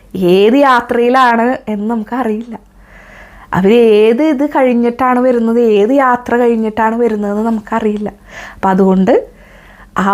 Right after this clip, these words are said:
ഒരു സ്പേസ് കൊടുക്കാനും അവരെ മനസ്സിലാക്കാനും ഉൾക്കൊള്ളാനും ഓരോരുത്തരും ഡിഫറെൻ്റ് ആണെന്ന് മനസ്സിലാക്കാനും ശ്രമിക്കുക. Then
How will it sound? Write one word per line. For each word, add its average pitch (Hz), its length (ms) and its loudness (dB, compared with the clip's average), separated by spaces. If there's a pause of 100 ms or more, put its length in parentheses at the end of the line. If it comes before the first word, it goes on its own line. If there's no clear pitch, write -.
(120)
ഒരു 294 140 2 (120)
സ്പേസ് 220 560 0
കൊടുക്കാനും 208 680 -2 (920)
അവരെ 208 280 4
മനസ്സിലാക്കാനും 214 840 0 (140)
ഉൾക്കൊള്ളാനും 208 720 0 (100)
ഓരോരുത്തരും 202 600 -2 (400)
ഡിഫറെൻ്റ് 247 480 2
ആണെന്ന് 196 360 0
മനസ്സിലാക്കാനും 196 720 -8
ശ്രമിക്കുക. 196 520 -12 (1000)
Then 208 140 2